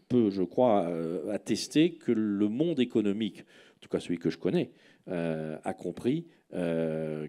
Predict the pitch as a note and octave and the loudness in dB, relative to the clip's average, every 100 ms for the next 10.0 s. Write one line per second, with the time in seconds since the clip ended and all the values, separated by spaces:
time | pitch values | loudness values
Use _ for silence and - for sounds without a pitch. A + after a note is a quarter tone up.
0 | - - D#2 D2+ D2 C#2 - - - C3+ | -8 -4 -4 -4 -8 -12 -10 -10 -8 -6
1 | B2 G2 D#2+ D#2 D2 D#2 D2+ D#2 E2+ D#2 | -4 -4 -4 -4 -6 -4 -4 -2 -4 -4
2 | - - D#2+ - E2+ F#2+ F2 E2 E2 D#2+ | 2 2 0 -4 -4 -4 -6 -12 -12 -12
3 | D#2 E2 E2+ A#2+ G#2 D#2+ D2+ D2+ D2+ D2 | -12 -10 0 2 2 0 -4 -6 -8 -10
4 | C#2+ D#2 - - F#2 E2+ - E2 F#2 F2 | -12 -14 -12 -12 -2 -2 -2 -6 -2 -2
5 | F2 E2 - - C3+ C#3+ C3 D#2+ D#2 D2 | -4 -8 -6 -2 0 0 -2 -4 -6 -6
6 | D2+ D2 - D2 - G2+ E2 _ - - | -10 -10 -8 -8 -8 -10 -10 _ -20 -20
7 | - _ D2+ D2+ - D2+ D2 D2 C#2+ D2 | -20 _ -16 -12 -10 -8 -8 -10 -10 -12
8 | - - D2 - - D2 - B2 F#2+ - | -12 -12 -14 -14 -14 -16 -8 -6 -4 -6
9 | _ _ _ - F#2+ F#2 F#2+ E2+ D#2+ | _ _ _ -10 -4 -4 -4 -2 -4